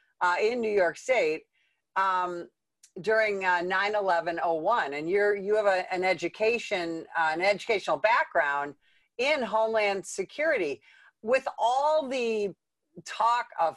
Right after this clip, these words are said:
politics, the concern about covid, the, the talking about defunding or reimagining policing, Sheriff, do you think we're losing sight of, uh,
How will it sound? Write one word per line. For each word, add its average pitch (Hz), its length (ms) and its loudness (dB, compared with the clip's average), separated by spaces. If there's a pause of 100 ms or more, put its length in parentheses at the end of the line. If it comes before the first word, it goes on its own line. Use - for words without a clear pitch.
(160)
politics, 262 920 0
the 196 80 -2
concern 226 600 -4
about 170 360 0
covid, 233 880 2
the, 160 460 0 (380)
the 190 220 0
talking 233 340 0
about 214 340 0
defunding 226 640 -2
or 185 140 -2
reimagining 208 880 0
policing, 208 640 -4 (520)
Sheriff, 359 280 2
do 349 80 2
you 427 80 4
think 480 180 -2
we're 427 180 2
losing 320 460 0
sight 226 540 0 (180)
of, 208 500 0 (640)
uh, 190 380 2